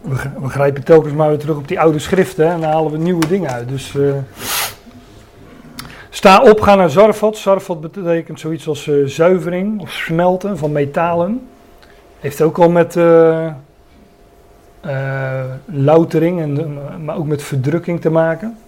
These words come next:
Hè, zuivering of smelten. Het komt altijd tot stand door een bepaald proces, wat, eh, wat het, eh, de, de, de,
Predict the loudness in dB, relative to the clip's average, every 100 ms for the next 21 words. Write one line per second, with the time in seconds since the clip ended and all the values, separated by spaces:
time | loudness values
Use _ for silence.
0 | _ _ _ _ -16 -10 -4 -2 -2 -4
1 | -6 -10 -10 -4 -4 -4 -6 -16 -20 _
2 | _ _ _ _ _ _ -10 -4 4 2
3 | 2 -10 -12 2 4 4 2 2 0 0
4 | 0 0 0 -4 -2 -2 -2 -6 -10 -8
5 | -8 -4 -2 -2 -2 -2 -6 -10 -20 _
6 | -20 _ _ -10 -10 -10 -8 -4 -2 -2
7 | -2 -4 -6 -12 -12 -8 -6 -6